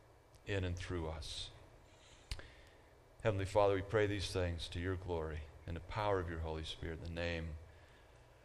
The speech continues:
of your Holy Son, Jesus, our Lord and Savior. Amen. All right, come on in. And, uh,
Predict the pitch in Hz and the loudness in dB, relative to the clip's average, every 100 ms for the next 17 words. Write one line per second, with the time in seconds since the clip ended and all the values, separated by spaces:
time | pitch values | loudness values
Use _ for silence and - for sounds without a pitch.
0 | - - 80 85 85 85 76 85 80 76 | -10 -6 -2 0 0 0 0 0 0 0
1 | 82 85 76 76 80 80 82 78 78 - | 0 -2 -2 -2 -2 -2 -2 -2 -4 -4
2 | 80 78 73 - - - - - - 87 | -4 -4 -6 -10 -14 -18 -18 -16 -12 -8
3 | 85 87 92 82 76 - - - - - | -6 -2 -2 -2 -6 -14 -20 -12 -8 -8
4 | - - 92 95 104 117 98 113 - - | -10 -6 2 8 8 8 4 -4 -6 0
5 | 110 120 131 131 143 165 - - - - | 6 8 10 8 8 2 -8 -14 -14 -14
6 | - - - - 98 98 98 98 95 90 | -16 -18 -10 4 6 8 8 8 8 6